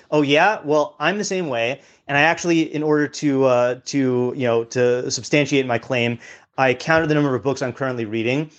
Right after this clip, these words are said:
And this is not counting things like Marcus Aurelius Meditations, where I'm reading it, but it's really part of my, my regimen. Or this is not counting any of the book,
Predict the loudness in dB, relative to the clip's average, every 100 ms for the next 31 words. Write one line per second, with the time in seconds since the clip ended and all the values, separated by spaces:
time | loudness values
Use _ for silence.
0 | -12 0 0 0 0 2 2 2 2 2
1 | 0 0 2 2 0 0 -2 0 0 2
2 | -2 0 -2 0 0 0 -2 0 0 -2
3 | -4 0 2 0 -2 -6 -4 0 2 4
4 | 4 2 0 0 -2 -2 -2 0 0 0
5 | -2 0 2 4 2 -4 _ -4 -2 2
6 | 0 0 -2 -2 -4 0 0 0 -4 -20
7 | _ _ -4 0 2 0 2 0 2 0
8 | 0 0 0 -2